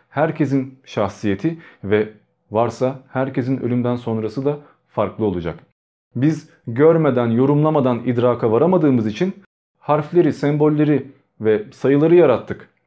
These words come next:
Sesleri, düşünceleri sembollerle ifade ettik ve anlaşmaya başladık. Hayatı anlamak için de benzer şekilde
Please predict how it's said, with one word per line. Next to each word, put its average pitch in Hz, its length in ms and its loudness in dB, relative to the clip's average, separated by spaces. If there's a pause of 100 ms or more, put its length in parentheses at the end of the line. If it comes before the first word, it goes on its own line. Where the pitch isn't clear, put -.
(240)
Sesleri, 123 680 -2 (220)
düşünceleri 120 600 0 (140)
sembollerle 113 680 0
ifade 107 420 -2
ettik 147 260 -8
ve 143 100 2
anlaşmaya 107 640 -4
başladık. - 560 -8
Hayatı 107 440 0
anlamak 135 440 0
için 120 240 -4
de 151 160 0
benzer 113 320 0
şekilde 120 540 -4